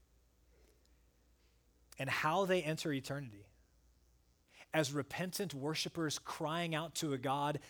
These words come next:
they love and are thankful for because of all the grace and mercy that he has poured out on them, whether they end eternity like that or as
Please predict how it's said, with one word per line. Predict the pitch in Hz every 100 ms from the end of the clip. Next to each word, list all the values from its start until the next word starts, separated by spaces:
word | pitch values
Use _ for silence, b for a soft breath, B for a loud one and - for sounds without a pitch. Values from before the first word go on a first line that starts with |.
| -
they | 120 139
love | 123 117 120 147 196 190 - b b b b b -
and | 156
are | 139
thankful | 123 - - 156 175 - 180
for | - 180 185
because | 151 147 127
of | 131
all | 143 143
the | 143
grace | 120 131 139 165 -
and | 156 127
mercy | 131 147 - 165
that | 135
he | 139
has | 123 -
poured | - - 151 147
out | 127 139 160
on | 160 165
them, | 170 185 208 - b b b b b b - _ _ _ _ _ _ _ _ - - - -
whether | 147 160 156
they | 151
end | 147 160
eternity | 170 - 165 170 170 175
like | 147 143 139 117
that | 165 170 -
or | 160 160 -
as | 143 143 131